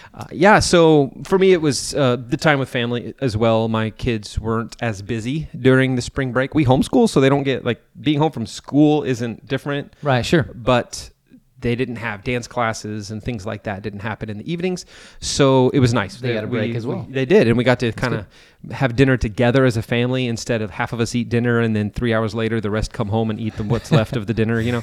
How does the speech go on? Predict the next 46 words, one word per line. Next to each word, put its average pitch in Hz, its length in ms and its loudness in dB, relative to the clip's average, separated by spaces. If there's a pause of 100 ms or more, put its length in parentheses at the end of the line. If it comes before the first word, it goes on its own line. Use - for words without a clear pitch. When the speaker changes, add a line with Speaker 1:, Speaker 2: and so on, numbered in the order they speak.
(120)
Speaker 2:
<laughs> - 100 -10
Yeah. 117 160 6
Speaker 1:
So 120 240 4
that 170 160 8
was 139 120 2
nice 113 300 0
having 117 220 4
that 107 140 0
for - 80 -6
spring 101 300 -4
break 101 260 -4
too. 113 220 -4
So, 117 340 -2 (500)
uh, 104 220 -2
it 120 60 0
was 110 160 2
good 113 200 4
to, 110 340 2
to - 120 -4
be 135 160 4
with 139 120 4
them. 165 360 0 (140)
Played 131 120 8
a - 60 4
little 123 100 6
more 117 120 4
video 110 240 4
games, 104 260 -4
did 110 140 -6
that 107 100 -6
fun 101 160 -12
stuff - 400 -12
that 117 100 -12
we 110 120 -8
do 101 100 -6
together. 120 420 -10
Speaker 2:
That's 104 160 -6
awesome. 101 440 -2
Good 113 180 2
family, 120 600 2
quality 120 280 6
time. 107 380 -4
Speaker 1:
Absolutely. 180 440 -2
It - 80 -20
was 117 120 -12
good. 190 180 6